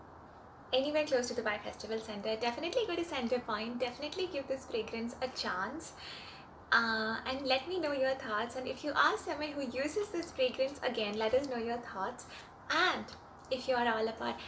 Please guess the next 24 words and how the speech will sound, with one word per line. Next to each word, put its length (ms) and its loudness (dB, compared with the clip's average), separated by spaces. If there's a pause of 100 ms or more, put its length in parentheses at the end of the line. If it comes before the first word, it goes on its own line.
(200)
layering 680 6
the 100 2
same 380 2
si-, 360 0
kind 320 0
of 80 -6
scents, 500 -6 (100)
then 180 2 (1000)
I 120 6
would 160 6
ask 340 2
you 140 -4
to 140 -4
layer 340 0
this 480 -2
with 180 0 (320)
the 60 -2
body 600 4 (320)
mist 420 0
from 480 -6 (440)
Body 240 6
Fantasies 600 0
and 180 2
Bodycology. 800 -2